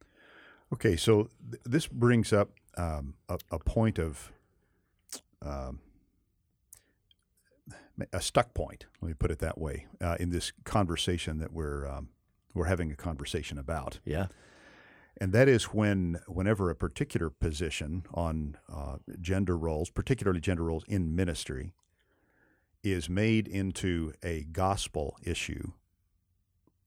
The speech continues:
Speaker 1: uh, that is a conversation changer. And, and I've heard, um, that card play, that this is a gospel issue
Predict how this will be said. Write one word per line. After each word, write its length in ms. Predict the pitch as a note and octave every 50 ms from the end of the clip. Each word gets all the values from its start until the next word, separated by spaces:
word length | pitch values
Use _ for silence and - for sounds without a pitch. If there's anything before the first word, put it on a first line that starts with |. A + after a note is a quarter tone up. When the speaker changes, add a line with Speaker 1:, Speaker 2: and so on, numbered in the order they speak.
| _ _ _ - - _ _ _ _ _ _ _ _ _ _ _ _ _ _ -
Speaker 1:
uh, 240 | D#2+ D#2 D2+ C#2+ C#2 C#2+
that 240 | D2+ F#2 F#2 - - _ -
is 180 | F#2+ F2 D#2+
a 220 | D#2 D#2+ D2+ D2 - -
conversation 760 | - - G#2+ G#2 F2+ E2 D#2 - - F2+ E2+ - - D2+ C2+
changer. 640 | - - - - E2 D#2 D2+ C#2+ C#2+ - - - - _ _ _ _ _ _ _ _ _ _ _ - - - _ -
And, 220 | G2 G2 F#2+ F#2 F2+
and 200 | - - F#2+ F#2+
I've 200 | F#2 A2+ D3+ D#3
heard, 420 | - D#3 C3 A2 A2+ C3 D#3 D3+ - - - - - -
um, 500 | E2+ E2 D#2+ D#2 D2+ D2+ C#2+ C#2 C2+ C2 _ _ _ _ -
that 340 | - D#2+ F#2 F#2 G2+ - - _ _ _
card 500 | - - - F#2+ F2 F2+ F#2 F#2+ F2+ -
play, 420 | - - F2+ E2 C#2+ C2 D2 F2+ - _ _ -
that 160 | F2 E2 -
this 180 | F#2+ F2 -
is 100 | F2+ D#2+
a 60 | E2+ E2
gospel 560 | D#2 D2+ F#2 F2 F#2 F#2+ - - - G2+ F#2
issue 340 | E2+ - - E2 D2 C#2+